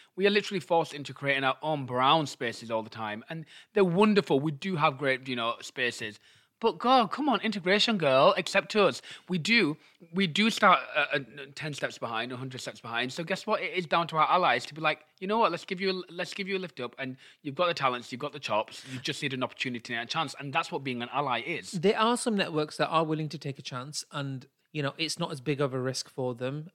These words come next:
Speaker 2: um, such as Netflix, and that's why you see so, such varied content on there.
Speaker 1: Mm-hmm.
Speaker 2: And, you know, w-,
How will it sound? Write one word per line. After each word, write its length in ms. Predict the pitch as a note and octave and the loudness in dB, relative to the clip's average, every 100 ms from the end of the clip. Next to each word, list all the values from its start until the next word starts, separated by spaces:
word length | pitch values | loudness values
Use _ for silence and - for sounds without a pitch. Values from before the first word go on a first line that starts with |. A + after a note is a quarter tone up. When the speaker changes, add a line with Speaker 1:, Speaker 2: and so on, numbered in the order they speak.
| - | -16
Speaker 2:
um, 220 | C3 C3 | -16 -12
such 260 | - B2+ C3+ | -10 -8 -6
as 80 | C3 | -4
Netflix, 600 | C3 - C#3+ - - - - | -6 -4 -6 -4 -8 -12 -8
and 100 | C3+ | -6
that's 180 | D3 | -4
why 120 | - C3+ | -2 -2
you 160 | C3 | -2
see 420 | B2+ C#3 C3 C3 - | -4 -4 -4 -4 -6
so, 640 | - - - D3 C#3+ D3 - | -4 -2 0 2 4 2 -2
such 260 | - D3 | -8 -6
varied 460 | C#3 B2 C#3+ C#3 C3+ | -6 0 2 0 -4
content 400 | - D#3 C3+ C3 | -4 -4 -4 -8
on 160 | B2 B2+ | -10 -10
there. 240 | B2 D#3+ - C3 | -8 -8 -8 -10
Speaker 1:
Mm-hmm. 200 | B2+ G#3+ - | -6 -6 -4
Speaker 2:
And, 320 | C#3+ C#3 C3 | -4 -4 -6
you 100 | - | -8
know, 160 | C#3+ C3+ | -4 -2
w-, 240 | C3 C#3 | -4 -8